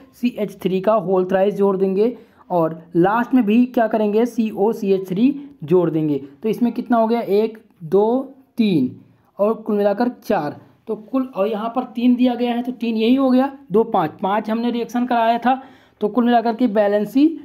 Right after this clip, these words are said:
बराबर हो रही है और यहाँ पर बाहर निकल जाएगा फ़ाइव सी एच थ्री सी डबल ओ एच। आप समझ लीजिएगा इस रिएक्शन को। एक बार फिर से मैं आपको समझाने का प्रयास करता हूँ। देखिए,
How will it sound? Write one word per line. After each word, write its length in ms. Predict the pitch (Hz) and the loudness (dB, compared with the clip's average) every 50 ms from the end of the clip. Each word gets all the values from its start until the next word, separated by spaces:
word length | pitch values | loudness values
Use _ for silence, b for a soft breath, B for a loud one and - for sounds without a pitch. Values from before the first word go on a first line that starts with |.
| B B _ - | B B _ -2
बराबर 340 | 180 185 196 208 208 254 240 | 0 2 2 2 2 2 0
हो 140 | 233 240 | 2 2
रही 160 | 233 233 240 240 | 0 2 2 2
है 200 | 277 320 330 - - - - | 2 0 -2 -4 -10 -10 -4
और 140 | - 202 214 | -2 -2 0
यहाँ 260 | 208 247 226 226 233 226 | 2 2 2 2 2 0
पर 120 | 247 233 | 0 -2
बाहर 320 | 202 190 202 208 208 220 240 | 0 0 0 2 2 2 2
निकल 260 | 233 240 247 233 220 | 0 0 0 0 2
जाएगा 340 | 208 214 202 202 196 226 247 254 247 | 2 2 2 2 2 0 0 0 -2
फ़ाइव 260 | - - 190 202 240 | -4 -2 -2 0 -2
सी 180 | 247 - 233 214 | -2 -2 -2 -2
एच 160 | 208 208 208 | -2 -2 -2
थ्री 200 | - 196 254 302 294 | -2 0 0 0 0
सी 180 | - 233 202 | -2 -2 0
डबल 180 | 185 202 196 202 | 2 2 2 2
ओ 220 | 196 - 165 165 160 | 2 2 0 0 0
एच। 300 | - 147 123 - - - _ _ _ - | -2 -6 -10 -12 -14 -20 _ _ _ -6
आप 140 | 190 190 | -6 -4
समझ 240 | 190 - 202 208 214 208 | -4 -4 -4 -2 -2 -4
लीजिएगा 300 | 208 208 208 220 220 220 | -4 -6 -2 -2 0 0
इस 180 | 226 226 - 208 | 0 -2 -2 -2
रिएक्शन 320 | 208 202 202 - 233 214 | -2 -2 -2 -4 -6 -4
को। 220 | 208 226 262 330 - - - - - _ _ _ _ _ _ _ _ _ _ _ _ _ _ _ _ _ _ | -2 -2 -4 -4 -6 -10 -20 -20 -20 _ _ _ _ _ _ _ _ _ _ _ _ _ _ _ _ _ _
एक 120 | 190 165 165 | -8 -4 -2
बार 160 | 208 214 208 | -2 -2 -2
फिर 140 | - 208 - | -2 -4 -4
से 120 | - 214 | -2 -2
मैं 80 | 220 220 | -2 -2
आपको 200 | 208 214 226 208 | -2 -4 -6 -6
समझाने 400 | 214 202 190 185 185 185 196 196 | -4 -4 -2 -2 0 0 0 -2
का 100 | 208 196 | -2 -2
प्रयास 340 | 196 190 190 190 196 196 | 0 0 0 2 0 0
करता 280 | 196 208 196 190 190 208 | -2 -2 -4 -2 0 0
हूँ। 240 | 208 208 247 254 B B B B B B B B B B _ - | 2 2 0 0 B B B B B B B B B B _ -4
देखिए, 360 | 220 233 233 247 247 254 | -2 0 0 2 0 0